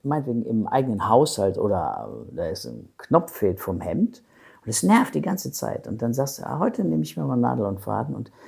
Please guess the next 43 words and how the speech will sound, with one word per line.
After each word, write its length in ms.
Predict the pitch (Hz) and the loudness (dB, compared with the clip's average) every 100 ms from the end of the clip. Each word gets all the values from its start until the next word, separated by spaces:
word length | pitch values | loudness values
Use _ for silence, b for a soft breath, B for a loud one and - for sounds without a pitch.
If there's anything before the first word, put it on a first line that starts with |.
| B B | B B
wie 160 | - 214 | 2 4
geht 240 | 139 135 | 4 4
das?“ 140 | 170 170 | 2 0
Dann 120 | 120 | -4
gucke 180 | 123 123 | -4 -6
ich 80 | - | -4
mir 60 | |
ein 80 | 110 | -4
Tutorial 500 | 120 - 185 170 143 | -6 -4 -2 -2 -2
an, 120 | 131 | -2
nähe 160 | 120 113 | 0 0
den 200 | 110 208 | 6 4
Knopf 240 | 156 170 | 4 -2
<laughs> 160 | 190 180 | 0 0
an, 280 | 131 131 117 | 2 2 2
ne? 180 | 120 120 | 0 0
Oder 200 | 113 104 | 2 2
ich 160 | - 120 | 2 0
repariere 400 | 117 127 139 139 | 2 2 4 4
mein 180 | 143 | 2
Fahrrad 500 | 143 151 156 147 135 | 2 2 4 4 0
selbst 200 | 135 120 | 0 -2
oder 240 | 127 147 131 | 0 -2 -2
weiß 300 | 143 147 143 | -4 -4 -2
der 100 | 123 | -4
Kuckuck 340 | - 101 - | -4 -10 -12
was. 240 | - - - | -12 -12 -6
Und 200 | 127 147 | -2 0
wenn 260 | 156 160 156 B B _ | 2 0 -2 B B _
das 180 | 113 - | -2 2
über 180 | 160 156 | 4 4
die 100 | 156 | 2
Unternehmen 840 | 160 156 156 180 220 214 175 - | 0 2 2 6 6 6 4 -4
verteilt 540 | - 175 - 135 123 - | -4 -2 2 2 4 2
wird, 180 | 82 - | -4 0
an 160 | 139 | 0
die, 160 | 135 131 - B B B B | 0 -2 -10 B B B B
und 140 | 160 170 | 2 4
dass 140 | 160 | 4
man 180 | 160 131 | 2 0
s-, 300 | 113 110 123 139 143 - | -2 -6 -2 0 4 6
auch 240 | 170 170 | 6 6
lernt, 680 | 139 139 147 190 247 269 | 2 4 4 4 2 -2